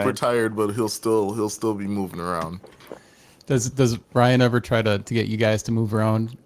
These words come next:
Speaker 3: as much as he does? And you guys move around quite a bit too, but Ryan's just kind of off the charts.
Speaker 1: He likes to pick on D a lot. He likes to try to get D to move, even though he's stuck behind the kit and can't really do anything.
Speaker 2: <laughs>
Speaker 1: But Ryan's always,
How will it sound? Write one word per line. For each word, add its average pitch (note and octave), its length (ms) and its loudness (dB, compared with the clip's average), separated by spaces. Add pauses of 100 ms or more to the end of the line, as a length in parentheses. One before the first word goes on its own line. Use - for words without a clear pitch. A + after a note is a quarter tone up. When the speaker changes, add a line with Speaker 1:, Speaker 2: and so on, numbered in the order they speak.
(160)
Speaker 3:
as G#2 160 -4
much G#2+ 220 0
as G#2+ 80 -2
he A#2+ 120 2
does? A2+ 220 2
And C#3+ 80 2
you G3 80 2
guys G#2 180 4
move G2 220 -2
around F2 180 -4
quite F2 180 -4
a - 40 -8
bit D2+ 140 -10
too, G2 240 2
but C#2+ 280 -8
Ryan's G2+ 300 -2
just F2 320 -8
kind F2+ 140 -4
of E2+ 80 -8
off D#2+ 160 -4
the D2+ 80 -10
charts. - 560 -4
Speaker 1:
He C3+ 120 0
likes C3 220 2
to A2+ 100 0
pick A2 240 0
on G2 180 2
D F#2+ 180 2
a F#2+ 80 4
lot. F2+ 360 2
He G#2 140 0
likes G2+ 240 4
to G#2 120 -2
try G#2+ 180 2
to G#2 80 0
get G2+ 200 0
D G2+ 140 2
to G2+ 80 4
move, G2+ 240 4
even G2+ 220 0
though G2+ 120 4
he's F#2+ 160 0
stuck - 300 -4
behind G2+ 320 0
the F#2 60 -2
kit G2+ 320 0
and F#2 80 -2
can't G2+ 260 0
really G2+ 220 4
do A2+ 240 4
anything. F#2+ 500 0
Speaker 2:
<laughs> - 60 -20 (480)
Speaker 1:
But G2 280 6
Ryan's G#2+ 360 0
always, G#2+ 260 2